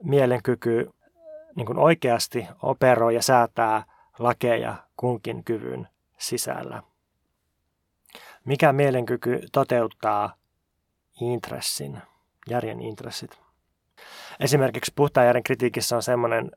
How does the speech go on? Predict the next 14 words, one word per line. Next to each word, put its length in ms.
systeemi, 540
että, 300
että 140
siinä 340
ymmärrys 680
nousee – 680
huolehtimaan 920
koko 300
sen 240
tietokyvyn 760
intresseistä 840
ja 140
puhtaan 420
järjen 440